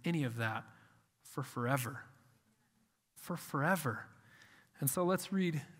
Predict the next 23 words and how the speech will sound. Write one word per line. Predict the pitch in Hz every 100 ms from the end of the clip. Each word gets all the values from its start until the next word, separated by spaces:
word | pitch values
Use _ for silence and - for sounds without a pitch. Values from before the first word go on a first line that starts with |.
| -
Philippians | - 160 156 160 139
three, | - 175 170 165
starting | - 165 165 165
in | 156
the |
back | 143 - 156 165 -
half | 160 147
of | 156
ch-, | - -
of | 147
verse | 139 151 -
thirteen. | 147 139 - 151 135 123 - - - - - _ _ _ _ _ -
Paul | 151
says, | 156 139
"But | 143
one | 156 190
thing | 208 180
I | 151
do, | 139 170 165 127 135 - - - _ _ _ - -
forgetting | - 147 143 170 208
what | 196
lies | 160 160 170 147
behind" | 143 135 - 143 135 110